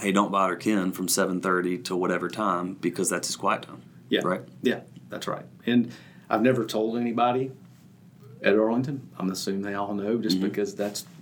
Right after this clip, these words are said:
Speaker 2: it's, you know.
Speaker 1: It's what you do.
Speaker 2: Yeah.
Speaker 1: Okay, so how else practically does this look in your life? I mean, I know you're a member of a local church. I know you're a leader in that church.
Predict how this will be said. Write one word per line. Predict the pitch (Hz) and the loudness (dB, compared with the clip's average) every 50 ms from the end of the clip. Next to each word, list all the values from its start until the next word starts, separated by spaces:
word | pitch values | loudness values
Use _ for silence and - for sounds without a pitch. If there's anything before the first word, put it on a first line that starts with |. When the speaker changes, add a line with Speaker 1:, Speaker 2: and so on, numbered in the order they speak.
| - | -2
Speaker 2:
it's, | - 98 98 - - - - - - - - | -2 0 0 -2 -4 -6 -8 -18 -18 -12 -8
you | 104 95 | -6 -6
know. | 87 - - - - - - - | -6 -6 -10 -16 -20 -20 -20 -12
Speaker 1:
It's | - - | -6 -6
what | 95 92 - | -4 -2 0
you | - | 2
do. | 98 123 135 131 | 2 2 2 0
Speaker 2:
Yeah. | 104 104 - - - - - - - - - - - - - - - | -2 -6 -8 -10 -16 -20 -20 -20 -20 -18 -16 -16 -16 -16 -4 2 4
Speaker 1:
Okay, | 113 110 123 123 123 | 6 8 8 8 8
so | 123 - - 139 127 120 120 117 - - | 8 8 8 8 8 6 6 4 0 -4
how | - - - 151 160 156 143 | -8 -2 2 4 6 6 6
else | 135 127 123 | 6 4 2
practically | - - - 120 113 113 113 - 117 113 104 98 | 0 0 4 6 6 6 6 2 2 4 4 6
does | 95 92 101 | 4 4 2
this | 95 - - | 2 0 2
look | 107 101 95 95 95 - - - - - | 2 4 4 2 2 -2 -6 -10 -10 -4
in | - 113 107 104 | 2 4 6 8
your | 101 95 | 8 6
life? | 90 85 85 85 85 82 - - | 6 4 2 2 0 -2 -4 -6
I | 87 | -4
mean, | 92 92 90 | -4 -2 0
I | 92 | 2
know | 92 95 95 92 | 2 4 4 4
you're | 95 95 95 90 | 2 2 2 2
a | 90 | 0
member | 92 95 90 90 87 90 90 90 90 - - - - - - - | 0 0 0 0 2 2 2 0 0 -4 -10 -18 -20 -18 -10 -2
of | 98 98 | 2 4
a | |
local | 92 92 90 87 - 85 | 4 4 4 2 0 -2
church. | 82 - - 123 113 104 98 90 - - - - | -2 0 2 4 4 4 4 2 0 -2 -2 -2
I | 90 | -2
know | 92 90 | -2 -2
you're | 87 90 87 | 0 -2 -2
a | 82 82 | -2 0
leader | 90 98 107 104 101 95 92 | 2 4 4 4 4 2 0
in | 87 90 | 0 0
that | 90 87 - - | -2 -2 -4 -4
church. | - - 95 90 92 90 - - - | -4 -2 -2 0 -2 -2 -2 -4 -6